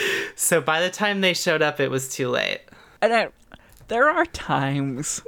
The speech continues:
Speaker 2: <laughs> when it can be pretty hot for someone to come quickly.
Speaker 1: Yeah. Um,
Speaker 2: But this is not one of those times.
Speaker 1: no, no, it's really, I mean, like, it's good because it does mean in the future that all disease will be cured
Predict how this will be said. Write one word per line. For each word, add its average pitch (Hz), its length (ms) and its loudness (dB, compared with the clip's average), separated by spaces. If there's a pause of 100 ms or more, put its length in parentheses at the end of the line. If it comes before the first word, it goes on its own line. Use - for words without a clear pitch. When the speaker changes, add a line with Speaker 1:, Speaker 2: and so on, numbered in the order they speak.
(360)
Speaker 2:
<laughs> - 400 -14
when 143 640 2 (120)
it 165 160 0
can 165 180 -2
be 156 180 2
pretty 156 380 0
hot 123 420 2 (640)
for 143 300 0
someone 143 760 0
to 131 360 2 (340)
come 139 320 0
quickly. 135 720 0 (260)
Speaker 1:
Yeah. 123 280 -2 (200)
Um, 120 640 -4
Speaker 2:
But 202 240 2
this 226 160 4
is 180 180 2
not 151 220 4
one 147 160 4
of 143 140 0
those 139 260 2
times. 185 640 0 (100)
Speaker 1:
no, 131 640 0
no, 131 220 2
it's 123 220 -4
really, 135 440 2 (380)
I 156 40 -4
mean, 175 140 2
like, 175 200 0
it's 160 220 -2
good 180 460 4
because 139 380 0
it 135 140 -2
does 135 240 0
mean 127 240 0
in 127 120 -2
the 120 80 -4
future 117 480 -2
that 113 340 -2
all 104 220 0
disease 139 460 0
will 139 80 -4
be - 140 -14
cured - 520 -4